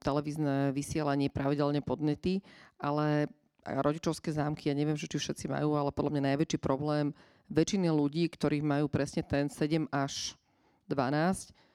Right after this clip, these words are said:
sú deti z, e, problémových rodín, ktoré donesú tú, akože to semienko nepokoja do celej triedy ktoré sa potom ďalej šíri a s tým je už veľmi ťažké pracovať.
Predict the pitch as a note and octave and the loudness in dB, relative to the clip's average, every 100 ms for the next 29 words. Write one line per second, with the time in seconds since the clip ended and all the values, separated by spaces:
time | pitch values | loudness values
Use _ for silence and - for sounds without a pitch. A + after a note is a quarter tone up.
0 | _ - D#3 D3 D3+ D3+ - F3 E3+ - | _ -8 -6 0 0 0 0 0 -2 -6
1 | C#3+ C#3 C3+ C3+ C3 - _ _ _ _ | -4 -2 0 0 0 -4 _ _ _ _
2 | _ _ D#3 D#3+ F#3 F3+ D#3+ D3 C3+ C#3 | _ _ 0 2 2 2 0 0 -2 -2
3 | D3 E3 A3 B3 _ _ _ - E3+ D#3 | -2 0 0 -4 _ _ _ -4 0 2
4 | D#3 F3+ F3+ - E3 D#3+ D#3 - C#3+ C#3+ | 2 0 -2 0 2 2 0 -2 0 2
5 | C#3+ C#3 C#3+ D3+ _ _ - - - D3 | 2 0 -2 -6 _ _ -20 -12 -4 -4
6 | - C#3+ C3+ C#3 D#3+ E3 F3 E3 C#3+ C#3 | -2 0 0 0 0 0 0 0 0 0
7 | D#3+ - D3 C#3 C#3 - C#3+ C#3+ C#3 C3+ | -2 0 2 2 -2 -4 0 0 0 -2
8 | B2+ C#3 E3+ F#3 - - - - D3 - | 0 2 0 -2 -8 -20 -8 -2 0 0
9 | - D3+ D3 C#3 D3 - - C#3 D3 - | 0 2 2 4 2 0 0 0 0 -6
10 | - D3 C#3 - D3 E3 D#3 C#3 - C#3+ | -8 -4 -4 0 2 2 0 -4 -4 -2
11 | C3 B2+ C3+ - - | -2 -2 -2 -4 -6